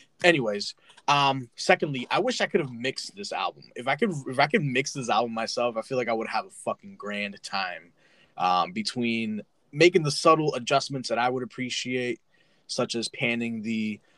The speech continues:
vocals a little more centered, but also adding percussion.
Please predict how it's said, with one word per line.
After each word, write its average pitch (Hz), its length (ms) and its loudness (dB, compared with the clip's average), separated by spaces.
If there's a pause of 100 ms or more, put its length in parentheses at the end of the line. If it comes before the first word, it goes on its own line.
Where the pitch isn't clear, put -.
(100)
vocals 117 360 2
a 117 60 0
little 113 140 0
more 110 200 -2
centered, 107 560 -2 (340)
but 127 220 4
also 151 420 6
adding 143 320 4
percussion. 113 640 -6